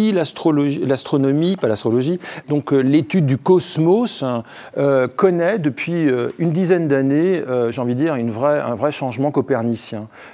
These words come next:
Euh, c'est-à-dire qu'on connaît, euh, manifestement, euh, en fait, depuis une dizaine d'années, tout autre chose ou beaucoup plus que, euh,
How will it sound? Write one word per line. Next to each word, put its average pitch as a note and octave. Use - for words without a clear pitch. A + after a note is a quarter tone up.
Euh, A#2
c'est-à-dire C3
qu'on B2
connaît, D3
euh, C#3+
manifestement, C#3+
euh, A2+
en A#2+
fait, C#3+
depuis B2
une C#3
dizaine C3+
d'années, C3+
tout G3
autre D#3
chose D#3
ou C#3+
beaucoup D#3+
plus F3+
que, -
euh, D3